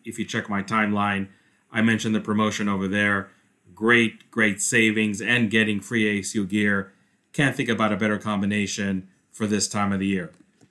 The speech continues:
So, starting with those questions from the Devil's Huddle. First question comes from Peacock forty-five. "What are your top five for each open spot?"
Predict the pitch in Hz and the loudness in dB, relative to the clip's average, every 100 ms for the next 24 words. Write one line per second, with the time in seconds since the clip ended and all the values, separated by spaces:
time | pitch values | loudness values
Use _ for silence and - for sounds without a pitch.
0 | _ _ - 170 127 - 151 147 131 135 | _ _ 0 2 2 2 2 2 0 -2
1 | 123 - 135 120 127 120 - 131 123 113 | -4 -2 -2 -2 -6 -6 -6 -4 -4 0
2 | 117 113 101 127 131 131 120 127 117 - | 0 0 0 0 0 -2 -4 -6 -6 -6
3 | 120 123 113 120 113 117 107 120 113 113 | -6 -6 -4 -4 -2 -4 -6 -6 -4 0
4 | 110 - 120 110 98 123 113 110 107 _ | -2 -2 -2 -2 -2 -2 0 -2 -4 _
5 | _ _ _ - 165 151 139 151 135 - | _ _ _ 0 4 4 4 0 -2 0
6 | 139 127 135 - 135 120 - 135 - 110 | 0 0 -2 -4 -4 -4 -6 -6 -4 -4
7 | - - 127 123 120 | -4 -4 0 0 0